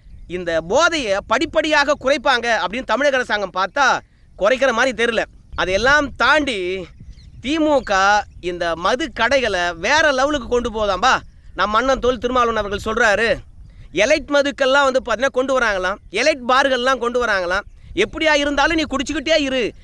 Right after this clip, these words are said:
அப்படிங்கிறாங்க. இந்த வருஷம் நாற்பத்தஞ்சாயிரம் கோடியா, அடுத்த வருஷம் ஐம்பத்திரெண்டாயிரம் கோடி. இப்படி அதிகரிச்சுக்கிட்டே போனா மது வித்து தான் கவர்மெண்ட்டை நடத்தணும்னா அது கேவலம் இல்லையா? மதுவுனால கவர்மெண்ட் நடத்தக்கூடாது. ஏன்னா மனித வளமானது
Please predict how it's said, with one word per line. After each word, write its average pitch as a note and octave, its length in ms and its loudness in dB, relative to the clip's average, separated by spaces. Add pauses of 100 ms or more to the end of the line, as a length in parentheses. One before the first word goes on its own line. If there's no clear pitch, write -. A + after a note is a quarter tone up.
(140)
அப்படிங்கிறாங்க. F#3+ 680 0 (280)
இந்த C4+ 260 0
வருஷம் B3 420 0 (140)
நாற்பத்தஞ்சாயிரம் C4+ 800 0
கோடியா, C4 260 0 (260)
அடுத்த G3+ 240 -4
வருஷம் B3+ 340 0
ஐம்பத்திரெண்டாயிரம் A#3+ 680 -2
கோடி. A3+ 260 0 (200)
இப்படி F#3 340 -2
அதிகரிச்சுக்கிட்டே C#4 800 0 (100)
போனா G#3 420 -2 (320)
மது B3+ 380 0
வித்து D#4 260 -4
தான் D4 260 2
கவர்மெண்ட்டை C4+ 440 0
நடத்தணும்னா A#3+ 400 -2
அது G3+ 240 -4
கேவலம் D4+ 440 2
இல்லையா? D4 380 0 (640)
மதுவுனால C4+ 720 2
கவர்மெண்ட் C4+ 380 2
நடத்தக்கூடாது. A#3 920 0 (520)
ஏன்னா A#3 520 2
மனித E4+ 440 2
வளமானது C4+ 580 0